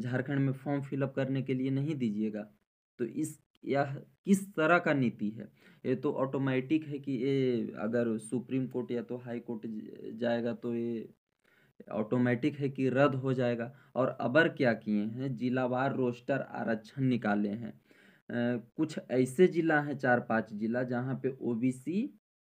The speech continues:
का एक भी परसेंट आरक्षण नहीं दिया गया है। तो आप ही बताइए, क्या उस पांच जिला में, जिस पांच जिला में आप ओबीसी का आरक्षण नहीं दिया, क्या वो ओबीसी क्या मुस्लिम, उम, ये आदिवासी में कन्वर्ट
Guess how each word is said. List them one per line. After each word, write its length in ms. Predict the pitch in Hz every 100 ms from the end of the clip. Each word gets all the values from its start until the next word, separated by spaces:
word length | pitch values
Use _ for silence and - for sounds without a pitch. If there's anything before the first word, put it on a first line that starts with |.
| _ _ -
का 220 | 135 127
एक 240 | 139 143 127
भी 340 | 123 156 165
परसेंट 640 | 156 139 127 - 135 139 143
आरक्षण 560 | 110 117 113 - 135
नहीं 420 | 123 113 117 117
दिया 280 | 110 107 107
गया 260 | 107 110 98
है। 220 | 120 113
तो 260 | - 117 -
आप 220 | 120 110 -
ही 80 | 185
बताइए, 580 | 143 120 110 107 123 131
क्या 480 | - 156 127 - - _ _ _ _
उस 240 | 165 175 -
पांच 340 | - 127 147 139
जिला 380 | 123 117 107 104
में, 240 | 107 139
जिस 180 | 131 131
पांच 360 | - 127 135
जिला 340 | 123 123 123 127
में 120 | 127
आप 280 | - 110 -
ओबीसी 480 | 131 117 123 123 127
का 120 | 127
आरक्षण 580 | 120 - 113 113 - 151
नहीं 340 | 151 139 131 113
दिया, 200 | 110 107
क्या 380 | - 156 120 - - _ _ -
वो 360 | 139 165 180 -
ओबीसी 800 | 135 135 131 160 - 151 147 110
क्या 360 | - 131 113 -
मुस्लिम, 460 | 123 120 139 151
उम, 440 | 131 123 123 120 113 - -
ये 240 | 127 127
आदिवासी 640 | - 120 113 117 113 - 156
में 140 | 160
कन्वर्ट 380 | 160 156 156